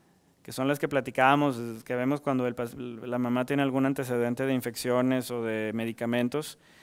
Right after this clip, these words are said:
Hay cataratas juveniles, casi siempre estos son por traumatismos, ¿verdad? Accidentes de tránsito, golpes, riñas, golpes en el ojo. Y, pues, la más frecuente, pues, es la catarata asociada a la edad.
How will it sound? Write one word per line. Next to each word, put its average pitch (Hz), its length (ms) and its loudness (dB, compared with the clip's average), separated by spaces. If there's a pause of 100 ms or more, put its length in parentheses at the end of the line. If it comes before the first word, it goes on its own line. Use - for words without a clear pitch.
(400)
Hay 139 160 4
cataratas 151 460 4
juveniles, 165 760 4 (320)
casi 156 220 6
siempre 180 340 4
estos 170 160 -2
son 170 160 4
por 175 220 -2
traumatismos, 120 760 0
¿verdad? 113 280 -4
Accidentes 135 500 0
de 131 80 -2
tránsito, 117 640 -6
golpes, 113 680 0
riñas, 113 640 -2
golpes 110 320 -8
en 113 80 -4
el 110 140 -4
ojo. 110 240 -6 (580)
Y, 185 540 2
pues, 214 100 6
la 175 60 10
más 156 160 6
frecuente, 156 340 2
pues, 135 160 -6
es 127 80 -2
la 139 100 0
catarata 131 460 -4
asociada 113 480 -4
a 113 40 -4
la 123 100 -2
edad. 190 220 2